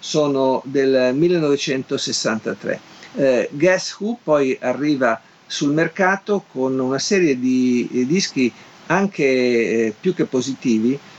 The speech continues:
che però vedrà esplodere la band nel millenovecentosettanta grazie a un brano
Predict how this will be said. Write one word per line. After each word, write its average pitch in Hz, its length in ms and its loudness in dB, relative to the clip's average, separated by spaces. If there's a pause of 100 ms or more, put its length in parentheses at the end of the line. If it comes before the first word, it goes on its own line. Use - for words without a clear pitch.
(380)
che 196 120 2
però 180 360 2 (380)
vedrà 160 380 0
esplodere 135 800 -2
la 170 160 0
band 165 640 0
nel 156 180 -4
millenovecentosettanta 160 1700 -2 (300)
grazie 156 640 -2
a 160 120 -4
un 175 180 0
brano 123 560 -2